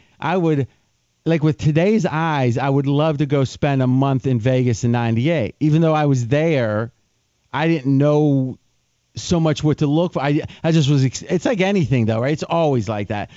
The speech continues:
When you're experiencing it, you don't realize what it's gonna seem like contextually in hindsight, right? I was,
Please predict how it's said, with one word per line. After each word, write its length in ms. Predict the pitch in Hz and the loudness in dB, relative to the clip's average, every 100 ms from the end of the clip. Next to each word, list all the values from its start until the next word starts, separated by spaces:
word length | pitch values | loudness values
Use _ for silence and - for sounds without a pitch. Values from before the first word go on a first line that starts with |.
| - | -6
When 120 | 165 165 | 0 2
you're 120 | 151 | 2
experiencing 800 | - - - 202 208 180 - 139 | 0 -8 -2 0 2 0 0 0
it, 220 | 139 139 | 0 -2
you 100 | - | -2
don't 220 | 139 156 135 | 0 0 2
realize 960 | 135 160 160 139 131 127 123 117 - _ _ _ _ _ _ _ _ - | 2 2 2 0 -2 0 0 0 -4 _ _ _ _ _ _ _ _ -4
what 280 | 135 160 | 0 2
it's 100 | 143 - | 2 0
gonna 200 | 156 135 | 0 0
seem 300 | - 170 151 | 0 2 2
like 180 | 139 | 0
contextually 720 | - 139 - 151 - - 131 120 | -2 -2 -2 -4 -2 -2 0 0
in 80 | |
hindsight, 960 | 117 123 120 113 - 98 76 - - - _ _ _ _ _ _ _ - | 0 0 0 -2 -2 -6 -6 -12 -20 -20 _ _ _ _ _ _ _ -4
right? 320 | 107 117 127 | 0 0 0
I 220 | - 147 | -2 0
was, 260 | 202 175 - | 4 2 0